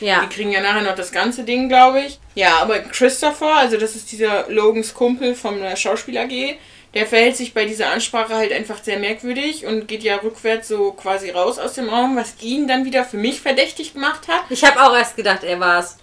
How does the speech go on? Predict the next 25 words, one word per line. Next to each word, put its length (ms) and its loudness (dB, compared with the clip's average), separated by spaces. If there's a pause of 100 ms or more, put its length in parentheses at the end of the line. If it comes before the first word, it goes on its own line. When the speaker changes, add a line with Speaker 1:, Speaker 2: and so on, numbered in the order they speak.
(140)
Speaker 2:
Und 140 4
ich 200 2
hab 160 4
erst 220 4
gedacht, 320 0
es 140 -8
wäre 200 4
Rex 280 4
gewesen, 340 -8
weil 120 -2
er 160 4
ja 160 6
dieses 420 -4
Origami 540 0
da 80 -8 (340)
kannte. 420 -8
Das 160 -10
heißt, 300 -2
er 60 0
muss 280 2
ja 140 2
da 220 8
gewesen 400 -8
sein. 360 -14
Speaker 1:
Mhm. 580 -4